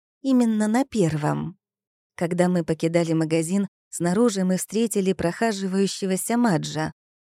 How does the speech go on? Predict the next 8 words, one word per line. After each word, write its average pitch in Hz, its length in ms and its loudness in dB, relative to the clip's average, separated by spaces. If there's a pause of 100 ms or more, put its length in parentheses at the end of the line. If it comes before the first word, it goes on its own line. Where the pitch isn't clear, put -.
(240)
«Я 175 260 0
думал, 254 420 2
вы 196 140 2
провозитесь 202 720 0
дольше», — 165 560 0 (280)
улыбнулся 165 720 0
он. 156 260 2 (440)
«Папа, 190 500 0